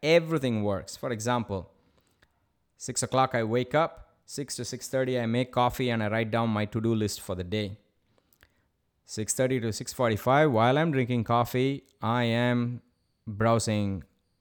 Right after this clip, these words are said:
football websites. Six forty-five to seven thirty, write a blog post. Now this sounds, "Well, yeah, that sounds like my day." No, this was not how my day was,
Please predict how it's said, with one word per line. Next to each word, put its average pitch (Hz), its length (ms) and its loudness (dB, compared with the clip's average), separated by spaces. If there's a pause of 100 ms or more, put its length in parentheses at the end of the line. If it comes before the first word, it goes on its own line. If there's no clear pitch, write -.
(280)
football 107 680 0 (140)
websites. 98 640 -6 (2000)
Six - 240 -6
forty-five 113 560 2
to 104 80 -4
seven 120 260 0
thirty, 131 460 2 (680)
write 104 280 -2
a 120 40 0
blog 120 320 2
post. - 420 -6 (1900)
Now 156 160 6
this 139 180 2
sounds, 156 500 4
"Well, 185 300 4
yeah, 175 280 4
that 160 140 2
sounds 156 240 2
like 131 140 4
my 113 140 4
day." 147 340 2 (120)
No, 107 460 2 (200)
this 123 200 -2
was 117 160 2
not 139 440 4
how 139 100 4
my 131 160 0
day 123 160 2
was, 127 480 0